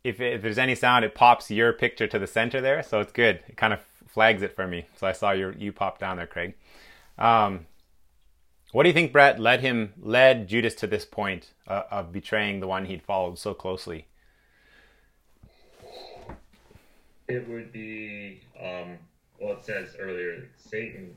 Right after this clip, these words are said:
Speaker 2: entered Judas, so it would have been a, you know, a temptation, and then also pride and a rebellion against Jesus,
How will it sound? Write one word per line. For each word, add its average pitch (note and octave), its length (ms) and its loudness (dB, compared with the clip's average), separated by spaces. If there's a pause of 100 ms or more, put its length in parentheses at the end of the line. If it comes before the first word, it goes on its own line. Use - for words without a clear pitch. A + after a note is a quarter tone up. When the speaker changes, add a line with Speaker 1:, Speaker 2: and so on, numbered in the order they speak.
(120)
Speaker 2:
entered F2+ 380 -14
Judas, F2+ 500 -10 (540)
so - 220 -14
it F2+ 160 -12
would F#2 120 -8
have F2+ 120 -12
been F2+ 360 -8 (760)
a, F#2 340 -18 (580)
you F#2+ 80 -18
know, F2+ 100 -10
a F2 60 -8
temptation, G2 840 -10 (180)
and F2+ 140 -12
then E2+ 160 -10
also E2+ 480 -10 (920)
pride F#2 500 -10
and E2 460 -14 (600)
a F2+ 40 -14
rebellion F2 680 -10 (220)
against F2 480 -16
Jesus, F2 460 -16